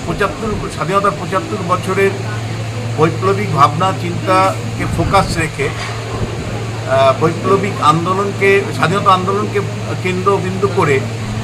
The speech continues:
এই সেমিনার আয়োজন হচ্ছে। অর্থাৎ দুটো বিষয়ে আজকের সেমিনারে আলোচিত হবে, একটা হলো বৈপ্লবিক কার্যকলাপ, আরেকটি হলো স্বাধীনতা সংগ্রাম সাধারণভাবে, এবং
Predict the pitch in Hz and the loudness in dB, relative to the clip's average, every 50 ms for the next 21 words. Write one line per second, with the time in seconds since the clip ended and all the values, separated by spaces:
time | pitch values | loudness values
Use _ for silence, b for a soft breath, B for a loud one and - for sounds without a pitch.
0 | - - - - - - - - 165 170 160 - - 170 175 185 180 190 185 185 | -6 -6 -6 -6 -4 -4 -2 -2 -2 -2 -2 -2 0 0 0 0 0 2 4 6
1 | 170 160 160 156 180 170 160 139 - - - - 127 - 185 175 151 - - 170 | 6 6 4 2 0 -2 -2 -2 -4 -4 -4 -4 -2 -2 -2 -2 -2 -4 -4 -4
2 | 160 - 220 220 - 208 - - 208 208 208 208 208 196 196 - - - - 151 | -2 0 0 0 0 -2 -2 0 0 2 2 2 2 0 -2 -6 -6 -4 -2 -2
3 | 160 156 - - 208 208 202 208 - - - - - - - - - 175 175 196 | -2 -2 0 2 2 2 2 0 -2 -4 -4 -4 -4 -4 -4 -4 -2 -2 0 0
4 | 190 196 196 196 202 180 165 170 175 165 - - - 196 170 147 156 151 147 151 | 2 2 4 4 4 4 4 4 2 0 -2 -2 0 2 2 2 2 2 0 -2
5 | - - - - - - - - - - - - - - - - - - - - | -4 -4 -6 -6 -6 -6 -6 -6 -6 -6 -6 -6 -6 -6 -6 -6 -6 -4 -4 -4
6 | - - - 156 160 160 - - 196 190 196 196 202 208 208 208 - - - - | -4 0 2 2 2 2 2 2 2 2 2 2 2 0 0 0 -2 -4 -4 -2
7 | 131 147 165 156 160 180 196 202 - - - - 185 175 165 - 196 - 190 190 | 0 0 0 2 4 4 4 4 4 2 2 2 2 2 2 0 0 2 4 6
8 | 196 302 302 302 302 294 277 - - - - 262 269 - - - - - - - | 6 6 4 4 0 -4 -6 -8 -8 -8 -6 -6 -6 -4 -6 -6 -8 -8 -8 -8
9 | - - 147 151 160 185 - - 202 196 190 185 - - 156 156 175 190 196 180 | -4 0 0 2 2 0 -2 -2 -2 -2 -2 -2 2 2 2 2 2 0 0 -2
10 | 196 185 - 180 180 - - 185 - 160 - - 156 143 165 170 190 220 214 214 | -2 -2 0 -2 -2 0 0 -2 -2 -2 -2 -2 2 4 4 4 4 4 2 4
11 | 190 185 175 156 139 143 - - - - - - - - - - - - - - | 4 4 4 4 2 -2 -4 -4 -6 -6 -6 -6 -6 -6 -6 -6 -6 -6 -6 -6
12 | - - - - - 214 226 220 | -6 -6 -6 -4 -2 0 0 0